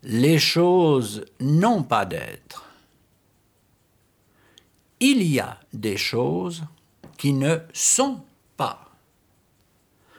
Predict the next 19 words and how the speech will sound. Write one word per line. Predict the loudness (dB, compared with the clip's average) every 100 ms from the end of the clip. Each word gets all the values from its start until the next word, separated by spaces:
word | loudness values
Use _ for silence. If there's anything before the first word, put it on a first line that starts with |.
| _ _ _ _ _ _ -8
Et | -2
ce | 0
qui | 2 2
me | 2
passionne, | 0 -2 2 2 2 0
moi, | 0 0
et |
me | -4 -8
fascine, | -6 -4 -2 -2 -2 -4 -8 -16 _ _ _ _ _ _ _ _ _
c'est | -4 -4
précisément | 0 0 2 0 0 -2 0 2 2 0 -6 -18 _ _ _ _ _ _ _ -20 -20 _ _ _ _ _ _
s-, | -4 0 4 4 4 2 0 _ _ _ 2
que | 4
les | 6 6
choses | 4 4 4 6 4 2 0
soient | 0 2 2 2
ce | 0
qu'elles | 0 -2 0
s-, | 0 -2